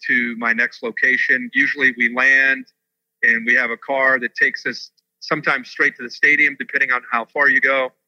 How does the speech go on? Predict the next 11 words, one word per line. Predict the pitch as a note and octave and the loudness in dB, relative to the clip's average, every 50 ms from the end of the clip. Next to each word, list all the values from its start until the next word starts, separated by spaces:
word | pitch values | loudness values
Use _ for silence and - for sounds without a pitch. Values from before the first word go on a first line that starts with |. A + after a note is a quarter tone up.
| _ _ | _ _
sometimes | - - D3 C#3+ - C#3+ C3 B2+ - | -10 -10 -6 -4 -2 -2 -2 -2 -6
to | - C#3 A#2+ | -6 -4 -4
a | A#2 | -2
hotel | A2 B2 A#2 A2 - - C#3 C3 C3 C3 B2+ B2 A#2+ - _ _ _ _ _ _ _ - | -2 -2 -4 -4 -2 -2 0 0 0 0 -2 -4 -8 -12 _ _ _ _ _ _ _ -4
for | B2+ | -4
a | B2 | -4
quick | - - D#3+ C#3 - - | -2 0 -2 -2 -2 -2
shower, | - - - D3 C3+ C3 C3 B2+ B2+ B2+ | -6 -2 0 0 0 0 0 0 -2 -4
change | - - C3+ C3 B2 B2 A#2 B2 | -2 0 2 2 2 2 -2 -6
of | B2 _ | -10 _
clothes, | - C3+ C3 B2 B2 B2 B2 B2 A#2 - - | -10 -6 -4 -2 -2 -4 -4 -6 -10 -14 -20